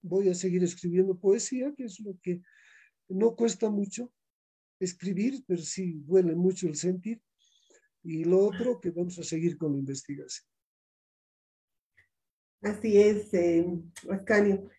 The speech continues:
Speaker 2: Y precisamente estas denuncias, bueno, como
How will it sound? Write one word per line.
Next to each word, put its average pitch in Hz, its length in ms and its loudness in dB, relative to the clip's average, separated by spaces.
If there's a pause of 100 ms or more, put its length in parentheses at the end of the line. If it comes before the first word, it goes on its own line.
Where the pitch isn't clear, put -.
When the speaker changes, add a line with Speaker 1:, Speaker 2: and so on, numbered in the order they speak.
(180)
Speaker 2:
Y 240 80 -2
precisamente 294 720 4
estas 240 480 -2 (380)
denuncias, 208 840 2
bueno, 175 340 0
como 185 400 -8